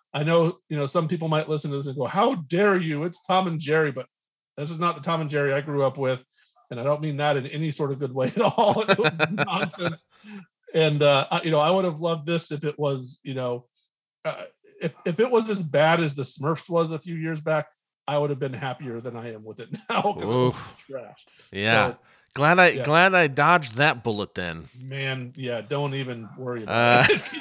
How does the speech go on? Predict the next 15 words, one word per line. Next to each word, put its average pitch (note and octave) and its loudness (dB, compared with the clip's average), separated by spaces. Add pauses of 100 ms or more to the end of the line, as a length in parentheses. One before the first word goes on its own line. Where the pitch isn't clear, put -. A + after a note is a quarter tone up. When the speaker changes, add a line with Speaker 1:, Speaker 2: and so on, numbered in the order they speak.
Speaker 1:
It's F3+ -6
bad. F3+ 2
Speaker 2:
<laughs> - -4 (840)
Yeah, F#3+ 8
I, D3+ 6
you F3+ 2
know, F3+ 4
I, F3 6
I F#3 4
watched G#3 2
a, D#3 4
a C#3+ -2
comparable F3+ 0
amount D3+ 0
of, B2+ -2